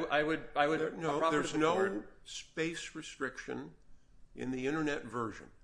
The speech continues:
Speaker 1: It,
Speaker 2: The University
Speaker 1: it
Speaker 2: of
Speaker 1: would
Speaker 2: Wisconsin will not run out of electrons.
Speaker 1: It would require additional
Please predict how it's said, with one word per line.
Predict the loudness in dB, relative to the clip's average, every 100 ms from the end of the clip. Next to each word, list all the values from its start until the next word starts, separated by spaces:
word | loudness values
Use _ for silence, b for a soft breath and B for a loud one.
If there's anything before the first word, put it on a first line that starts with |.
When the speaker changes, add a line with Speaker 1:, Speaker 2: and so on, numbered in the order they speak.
| -20 -20 -20 -20 -20 -10
Speaker 1:
It, | -6
Speaker 2:
The | 0
University | 2 2 0 0 2
Speaker 1:
it |
Speaker 2:
of |
Speaker 1:
would | 2
Speaker 2:
Wisconsin | 0 2 2 2 -2
will | 0 2
not | 2 0
run | 0 0 2
out | 0
of | -2
electrons. | -4 -4 -8 -12 -12 -14 -16 -16 -6
Speaker 1:
It | 0
would | 2 2
require | 0 2 2 2 0 -2 -12 -10
additional | -2 -2 0 0 0 0 -2